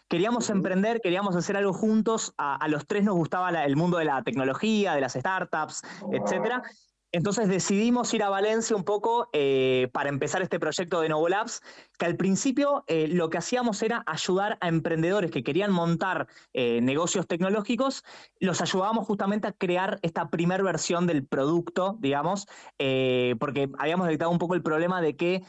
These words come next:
Speaker 1: eh, habían muchos emprendedores que querían montar proyectos tecnológicos, pero que les era muy difícil conseguir un socio técnico, ¿no? Entonces ahí
Speaker 2: Ujú.
Speaker 1: nosotros entrábamos un poco, eh, siendo esta pata técnica de, de los proyectos que arrancaban, ¿no? Y así fue un poco como, como empezamos.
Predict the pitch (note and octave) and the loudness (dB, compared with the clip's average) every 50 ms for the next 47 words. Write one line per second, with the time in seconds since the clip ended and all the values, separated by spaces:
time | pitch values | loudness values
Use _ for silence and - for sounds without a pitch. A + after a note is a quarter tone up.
0 | - - - - _ _ - D3 C#3 C#3 C#3 C#3 C#3 C#3 C#3 C#3+ D#3 F3 F3+ F3 | -14 -20 -20 -20 _ _ -4 -2 0 0 2 2 0 0 0 -2 -2 0 2 2
1 | F3 F3+ G#3+ A3+ - C4 G#3+ F#3+ G3+ F3+ E3 E3 E3+ E3+ E3+ F3 G3 A3 A3 G#3 | 4 4 2 2 0 0 0 0 0 0 0 0 0 0 2 2 2 2 0 0
2 | G#3 F#3 C#3 D3 C#3+ E3+ G3 G3+ F#3 F3 E3+ D#3+ F#3 F3+ - - F3 D#3 - - | 0 -2 0 0 2 2 2 2 0 0 0 0 -2 -2 -2 -2 -2 -2 -2 -2
3 | F#3 F3 - F3+ F3+ - F3+ E3+ F3+ F#3+ G3 G3 A3 G3 A#3+ A#3 A#3 - - - | -2 -2 -2 -4 -2 -2 0 0 2 2 0 0 -2 -2 -2 -2 -4 -8 -14 -14
4 | - - D#3+ D3 D3+ - D#3+ D#3 D#3 D#3 - - F#3+ G3 F#3+ F#3+ F#3+ G3+ G#3 F3+ | -6 -2 -2 0 0 0 0 0 0 0 0 0 0 2 2 2 4 4 4 2
5 | G3+ F3 - G#3+ G3+ - A#3+ G#3+ F3+ - E3 D3+ C#3+ - D#3+ D3+ E3+ D3+ C#3 D3+ | 2 2 0 0 0 0 0 0 0 0 -2 -2 0 0 0 2 2 4 2 2
6 | D3 - G3 F#3 - - F3+ D3+ C#3 - - C#3+ - - B2 A2+ G2+ - - - | 0 0 -2 -2 0 0 0 -2 0 -2 -4 -4 -2 0 0 0 0 -4 -8 -8
7 | _ - B2+ C#3+ F3 F#3 - - - - - _ - D#3+ D#3+ - E3+ F3 F#3+ G3 | _ -6 -4 -2 -2 -4 -6 -10 -20 -20 -10 _ -4 -2 -2 0 0 0 2 2
8 | G3 G3 F3+ - G#3 G3+ G#3 G3+ F#3 - F3+ E3+ E3+ D3+ G3 F#3+ F#3+ F#3+ F#3+ F#3+ | 2 0 0 -2 -2 -2 -2 -2 -2 0 2 2 2 2 0 0 0 0 0 0
9 | F#3+ F#3+ F3+ - F#3 F3 D3+ E3+ F#3+ F#3 - G#3 G#3 G#3+ G#3+ - - - - - | 0 -2 -2 0 -2 -2 0 0 -2 0 0 0 0 0 -2 -6 -12 -10 -6 -4
10 | B2+ B2+ - - - - F#3+ F3+ F#3 F#3+ F3 F3 - E3 C#3+ F3+ F3+ - F3 E3+ | -4 -2 -2 -4 -2 0 0 2 2 2 0 0 -4 -4 -4 -4 -4 -4 -4 -4
11 | - G3 F#3+ F3+ G3 F#3+ F#3 - G#3 G#3 G#3 - D#3 C#3+ B2+ A2+ B2 B2 A#2+ - | -2 -2 -2 0 0 0 0 0 0 -2 -2 -2 0 0 0 0 0 0 -2 -2
12 | - C3+ C3 - C#3+ C#3 C#3+ C#3 - C3+ A#2 A#2 A#2 A#2 A2 A2+ G#2+ G2+ F#2+ - | -4 -4 -4 -4 -4 -4 -4 -4 -4 -4 -4 -2 -2 -2 -2 -2 -2 -4 -4 -6
13 | - A#2+ C3+ D#3 E3+ D#3 C3 A2+ - - C#3+ - A#2 C3+ B2+ C3+ C3 B2+ B2+ A#2 | -6 -4 -2 0 0 0 0 0 -2 -2 -4 -2 -2 -2 -2 0 -2 -2 -2 -2
14 | C3 B2 B2 A#2+ A2+ A2 G2+ - A#2+ B2 A#2 A2 A#2 A2+ - B2 A2 G2+ F#2 - | 0 0 0 0 0 0 0 0 0 0 0 -2 -2 -4 -4 -4 -4 -4 -4 -6
15 | - - | -10 -20